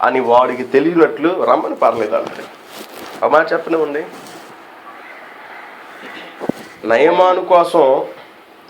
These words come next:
నయమానికి నువ్వు ఎక్కడ, ఎక్కడికి వెళ్తే బాగుపడతావని చిన్నపెట్టి చెప్పింది? షోమ్రోన్లో ప్రవక్త ఉన్నాడు, ప్రవక్త దగ్గరికి వెళ్ళాలని చెప్పి.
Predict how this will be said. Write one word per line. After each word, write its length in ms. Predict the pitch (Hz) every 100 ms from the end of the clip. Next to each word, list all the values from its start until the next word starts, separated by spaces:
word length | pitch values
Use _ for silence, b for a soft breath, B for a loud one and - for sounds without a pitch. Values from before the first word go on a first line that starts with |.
| - - - -
నయమానికి 920 | 113 135 165 175 175 160 151 156 185 156
నువ్వు 180 | 147 151
ఎక్కడ, 300 | 131 - 185
ఎక్కడికి 520 | 196 113 - 190 196
వెళ్తే 220 | 202 202
బాగుపడతావని 760 | 208 175 180 180 185 180 180 175
చిన్నపెట్టి 500 | 175 165 160 165 160
చెప్పింది? 520 | 160 170 160 160 156 - - - - - - 240 220 240 240 254 - - - - -
షోమ్రోన్లో 880 | 139 160 170 180 175 175 196 240 -
ప్రవక్త 380 | - 226 185 -
ఉన్నాడు, 260 | 180 180 185
ప్రవక్త 440 | 185 156 160 160
దగ్గరికి 420 | 160 156 156 156
వెళ్ళాలని 480 | 139 135 131 131 113
చెప్పి. 340 | 113 - 98